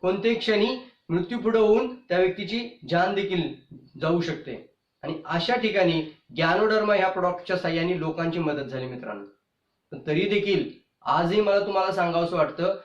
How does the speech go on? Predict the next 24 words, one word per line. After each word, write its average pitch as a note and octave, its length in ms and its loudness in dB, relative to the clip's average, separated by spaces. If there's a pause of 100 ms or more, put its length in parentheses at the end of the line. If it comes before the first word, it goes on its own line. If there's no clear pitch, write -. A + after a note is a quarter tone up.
(160)
की D#3 80 -6
बऱ्याच F3+ 400 2
लोकांना F#3 340 -2
आम्ही F#3 140 2
ही F#3 80 0
माहिती E3 300 -2
देत F3 340 0
असताना D#3+ 440 -2 (300)
खूप G3+ 180 -2
लोक F#3+ 200 0
अजूनही G3 640 0
त्यांना F#3 240 0
संशय E3 340 -2
येतो, - 420 -8 (160)
अजूनही E3+ 360 0
त्यांना G#3 180 0
वाटतं G3 200 0
की F#3 60 -4
हा F3+ 100 2
फक्त F#3 200 -6
मार्केटिंगचा F3+ 640 -2
पार्ट F3+ 260 0
आहे C#3 220 -2
का? - 160 -6